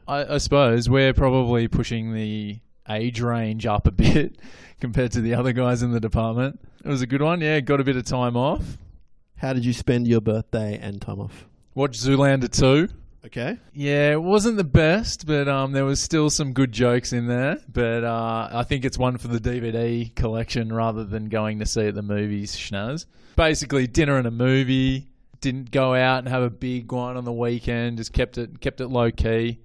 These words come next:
Speaker 1: Had to work over the weekend with a bit of N R L and N B L commitments. So,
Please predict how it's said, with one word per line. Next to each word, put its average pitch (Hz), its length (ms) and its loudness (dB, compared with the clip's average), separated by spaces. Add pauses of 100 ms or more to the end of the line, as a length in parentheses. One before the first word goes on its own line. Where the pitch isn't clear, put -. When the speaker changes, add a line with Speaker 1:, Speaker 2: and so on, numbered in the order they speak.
Speaker 1:
Had 123 140 -4
to 117 60 -2
work 117 380 0
over 113 160 -2
the 110 100 2
weekend 110 440 -2
with 113 120 -6
a 110 40 -8
bit 110 140 -6
of - 80 -6
N 117 160 -6
R 107 220 -2
L 113 220 -2
and 107 100 -8
N 110 100 -6
B 101 160 -4
L 107 140 -6
commitments. 117 600 -4
So, 107 400 0